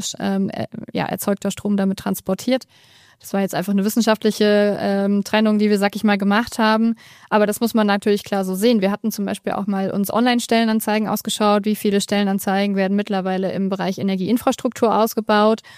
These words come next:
wo dann natürlich auch ein Großteil eben Netzausbau dranhängt. Und das ist einfach in den letzten sechs Jahren hat sich das verdoppelt. Also zweitausendneunzehn hatten wir so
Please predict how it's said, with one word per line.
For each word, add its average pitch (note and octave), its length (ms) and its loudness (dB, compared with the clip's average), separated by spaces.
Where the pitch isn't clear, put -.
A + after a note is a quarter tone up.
wo G#3 100 2
dann G3+ 140 4
natürlich G3 380 0
auch F#3+ 140 -2
ein F#3+ 80 0
Großteil A3 520 2
eben F#3+ 180 2
Netzausbau G3+ 640 0
dranhängt. G3+ 440 0
Und G3 180 0
das F#3 160 0
ist F#3+ 140 -4
einfach F#3+ 320 -2
in F#3+ 100 -2
den F#3 100 0
letzten G3 360 0
sechs F#3 240 -2
Jahren F#3+ 200 -2
hat G3 140 -4
sich - 80 -8
das - 180 -6
verdoppelt. - 480 -4
Also F#3+ 260 0
zweitausendneunzehn F#3+ 960 2
hatten F#3+ 180 2
wir F#3+ 100 2
so F#3+ 340 2